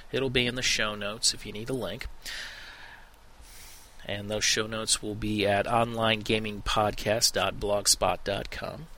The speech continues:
as well as accompanying this R S S feed. So, that was ASO Brain. The online browser-based multiplayer game that I'd like to review today is Zelderex. Z E L D E R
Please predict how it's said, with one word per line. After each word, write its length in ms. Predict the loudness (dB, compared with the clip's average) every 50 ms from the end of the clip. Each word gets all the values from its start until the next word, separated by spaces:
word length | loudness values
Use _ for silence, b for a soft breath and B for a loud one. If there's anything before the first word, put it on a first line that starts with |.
| -18 -20 -20 -20 -20 -16 -12 -8 -6
as 160 | -4 -4 -4
well 140 | -4 -2 -2
as 140 | -2 -2
accompanying 540 | -2 -2 -4 -4 -4 -2 -2 -4 -4 -4 -4
this 220 | 0 4 4 4 6
R 200 | 4 4 4 4
S 240 | 4 6 4 4
S 180 | 4 4 4 4
feed. 320 | 2 2 -2 -2 -4 -4 -6 -10 -16 -16 B B B B B B B B B B B B B B B B B B -16 -6
So, 440 | 0 2 2 2 2 0 -2 -2 -4 -8 B B B B B B B B B B B B B B B B B B B B -14 -18 B B B B B B 0
that 160 | 2 2 2
was 140 | 2 0 0
ASO 360 | 2 6 6 6 6 4 0
Brain. 280 | -6 -6 -8 -10 -12 -12 B B B B B B B B B 4
The 160 | 6 8 8
online 800 | 10 8 8 8 6 6 8 8 8 6 4 2 -2 -6 -6 -2
browser-based 920 | 4 8 10 10 10 8 6 2 2 2 2 2 4 4 2 2 2 0
multiplayer 680 | -6 -4 -4 0 0 0 0 0 0 0 0 0 0
game 380 | -2 -2 -4 -4 -4 -6 -6 -4
that 100 | -2 -2
I'd 180 | -2 -2 -4 -2
like 160 | -2 -2 -2
to 120 | -2 -4 -4
review 320 | -4 -4 -4 -4 -4 -6
today 480 | -6 -4 0 2 6 6 6 6 6 2 B B B B B B B 2
is 260 | 4 6 6 6 6
Zelderex. 1120 | 6 6 8 10 10 10 10 8 6 2 0 0 0 -2 0 6 8 10 10 10 8 B B B B B B B B B -4 0
Z 400 | 4 4 4 4 4 4 4 4
E 60 | 6
L 320 | 6 6 6 4 4 2
D 400 | 0 2 2 2 2 2 0 0
E 40 | 0
R 380 | 0 -2 -2 -2 0 0 -2